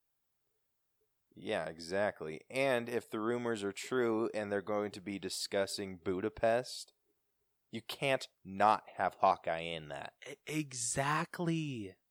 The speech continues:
Speaker 2: Exactly.
Speaker 1: Like, I feel if you don't have Hawkeye, that's just a big middle finger to the fans.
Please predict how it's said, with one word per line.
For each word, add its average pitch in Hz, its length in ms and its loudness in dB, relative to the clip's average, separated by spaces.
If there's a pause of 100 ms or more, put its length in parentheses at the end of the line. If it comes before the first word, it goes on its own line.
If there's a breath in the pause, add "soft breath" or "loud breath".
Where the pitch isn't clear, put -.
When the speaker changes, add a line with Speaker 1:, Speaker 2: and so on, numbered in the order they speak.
(360)
Speaker 2:
Exactly. 113 1200 -2 (1300)
Speaker 1:
Like, 110 120 0
I 110 80 2
feel 135 160 2
if 127 120 2
you 113 160 -4
don't 95 280 4
have 107 180 2
Hawkeye, 104 460 4
that's 95 200 -2
just - 160 -8
a - 60 -4
big 82 420 -2
middle 80 260 0
finger 80 440 -4
to - 160 -10
the 76 80 -10
fans. 80 640 -8